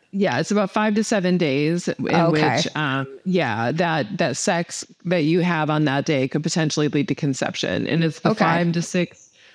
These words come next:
Speaker 1: five to six days prior to ovulation, and then within twenty-four hours of ovulation. Um, and so after you, it's been twenty-four hours since you've ovulated, you're home free.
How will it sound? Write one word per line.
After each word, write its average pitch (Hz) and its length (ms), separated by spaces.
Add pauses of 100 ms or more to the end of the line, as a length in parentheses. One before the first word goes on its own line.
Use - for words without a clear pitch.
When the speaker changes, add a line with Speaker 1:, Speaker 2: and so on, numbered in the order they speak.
Speaker 1:
five 214 300
to 247 120
six - 360
days 170 520
prior 160 440
to - 160
ovulation, 151 760
and 156 220
then 151 260
within 156 320
twenty-four 147 500
hours 135 340
of 135 100
ovulation. - 760 (540)
Um, 147 300
and 165 140
so 156 420
after 190 760
you, 170 220
it's 156 200
been 165 160
twenty-four 165 440
hours 143 320
since 156 200
you've 151 100
ovulated, 139 600
you're 143 140
home 147 240
free. 147 540